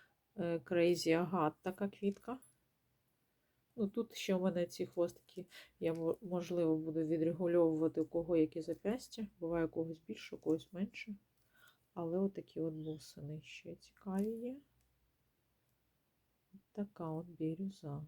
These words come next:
з різними там включеннями. І вона чогось називається імператорська, не знаю чому.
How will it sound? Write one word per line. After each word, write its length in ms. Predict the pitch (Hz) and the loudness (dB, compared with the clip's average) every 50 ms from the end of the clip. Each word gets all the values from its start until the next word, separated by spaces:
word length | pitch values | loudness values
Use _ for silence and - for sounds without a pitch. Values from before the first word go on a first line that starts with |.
| - 175 | -10 -10
з 40 | |
різними 600 | 160 156 - 185 196 202 208 202 190 185 190 175 | -10 -8 -4 -4 -4 -4 -2 -2 -2 -2 -2 -6
там 220 | 170 - 165 156 151 - | -8 -8 -8 -10 -10 -12
включеннями. 960 | - - - 175 202 - - - - - 220 220 220 214 208 202 214 214 202 - - _ _ _ _ _ _ _ _ _ _ _ _ _ _ _ - _ _ _ _ _ _ _ _ _ _ | -14 -10 -8 -8 -8 -8 -10 -14 -10 -10 -6 -2 0 0 0 0 -2 -8 -10 -10 -12 _ _ _ _ _ _ _ _ _ _ _ _ _ _ _ -20 _ _ _ _ _ _ _ _ _ _
І 140 | - 185 202 | 2 4 4
вона 240 | 202 190 180 180 185 | 6 6 4 4 2
чогось 300 | - - 180 180 180 185 | 2 2 2 2 2 0
називається 600 | 190 170 165 170 160 160 165 170 170 - - 170 | -2 -4 -2 0 0 2 2 2 0 -2 -6 -10
імператорська, 640 | 156 - - 160 151 147 139 - - - - - 151 | -10 -6 -4 -2 -2 -2 -2 -4 -12 -16 -18 -16 -14
не 120 | 151 160 | -12 -12
знаю 240 | 165 165 151 147 147 | -10 -8 -6 -6 -8
чому. 320 | 127 - 190 190 202 247 | -8 -10 -14 -14 -14 -14